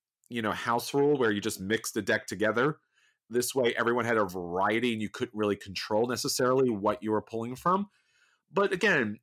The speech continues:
the game is supposed to be a light family weight game, a gateway entry game. The expansion that came out,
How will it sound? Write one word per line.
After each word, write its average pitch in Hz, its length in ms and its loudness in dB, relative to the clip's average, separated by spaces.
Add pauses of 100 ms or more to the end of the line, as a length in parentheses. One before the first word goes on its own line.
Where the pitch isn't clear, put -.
the 135 60 -8
game 196 220 0
is 185 80 0
supposed 170 360 0
to 156 60 -4
be 151 100 2
a 131 60 4
light 123 380 2 (120)
family 117 800 -2
weight 110 320 0
game, 117 360 0
a 95 60 -2
gateway 113 480 0
entry 104 320 -2
game. 101 380 -2 (720)
The 160 200 -2
expansion 175 880 0
that 101 160 0
came 101 320 -4
out, 80 300 -2